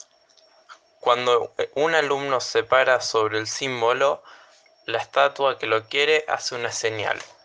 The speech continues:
La serpiente cornuda ilumina el cristal de su frente, el Wampus deja oír un rugido,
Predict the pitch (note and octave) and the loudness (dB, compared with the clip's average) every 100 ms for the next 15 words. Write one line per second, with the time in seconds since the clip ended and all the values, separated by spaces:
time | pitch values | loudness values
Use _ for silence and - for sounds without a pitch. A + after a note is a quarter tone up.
0 | - - A2 - A#2+ - D3 D3+ D3 B2 | -18 -4 -4 0 -2 0 -2 -2 0 0
1 | A#2+ A#2+ A2+ A2 G#2+ A2 B2 A#2+ A2+ A2 | 0 2 2 0 -2 -4 -4 -2 -2 -4
2 | G#2+ A2 - - A#2 A2 G#2 - A2 - | -8 -10 -6 2 2 2 -2 -4 -6 -2
3 | C#3+ C#3+ C3+ C#3 C#3 _ - _ - A2 | -2 -2 0 0 -2 _ -20 _ -6 -4
4 | G#2+ A#2+ B2 B2 A2+ G#2 A2+ A2+ - G#2+ | 2 2 2 0 -4 0 0 0 0 2
5 | G#2+ A2 A2 G#2 - - - C#3+ C#3 D3 | 2 0 -4 -6 -6 -6 -4 0 0 0